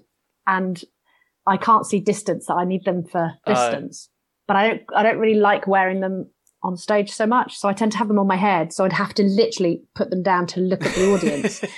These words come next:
Speaker 2: <laughs>
Speaker 1: Um, and I often miss the light. Yeah.
Speaker 2: Yeah.
Speaker 1: So, but I, it's fine with the watch.
Speaker 2: Yeah, vibrating watch is the, uh, is very much the
Speaker 1: It's the
Speaker 2: answer.
Speaker 1: way forward.
Speaker 2: Yeah.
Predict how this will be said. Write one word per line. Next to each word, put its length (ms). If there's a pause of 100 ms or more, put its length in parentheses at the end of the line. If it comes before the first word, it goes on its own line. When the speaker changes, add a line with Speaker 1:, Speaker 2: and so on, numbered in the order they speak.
(140)
Speaker 2:
<laughs> 320
Speaker 1:
Um, 260 (200)
and 120
I 120
often 260
miss 240
the 80
light. 300 (540)
Yeah. 120
Speaker 2:
Yeah. 220 (360)
Speaker 1:
So, 420
but 100
I, 60
it's 220
fine 240
with 100
the 60
watch. 380
Speaker 2:
Yeah, 200
vibrating 480
watch 340
is 200
the, 280
uh, 140 (240)
is 140
very 200
much 200
the 80
Speaker 1:
It's 100
the 60
Speaker 2:
answer. 160
Speaker 1:
way 160
forward. 460
Speaker 2:
Yeah. 180